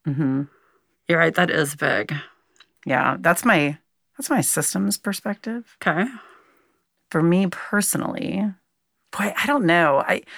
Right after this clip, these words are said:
Speaker 1: I still struggle so much with not being able to be out in the world and living in the world.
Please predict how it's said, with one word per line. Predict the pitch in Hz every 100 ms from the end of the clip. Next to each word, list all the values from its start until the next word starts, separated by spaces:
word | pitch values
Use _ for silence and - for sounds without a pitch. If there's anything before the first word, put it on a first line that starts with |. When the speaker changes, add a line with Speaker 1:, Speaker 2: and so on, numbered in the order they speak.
| - -
Speaker 1:
I | 202 254
still | - 214
struggle | - 175 180 180
so | 180
much | 156 147 151 -
with | 139 135 135 - _ _ _ _ _ _ _ _
not | 160 165 165 165
being | 175 165
able | 151 151 170
to | -
be | 139 143 -
out | 131 147
in | 147
the | 143
world | 127 127 143 160 98
and | - 156
living | 143 143
in | 143
the |
world. | 135 131 - 147 165 190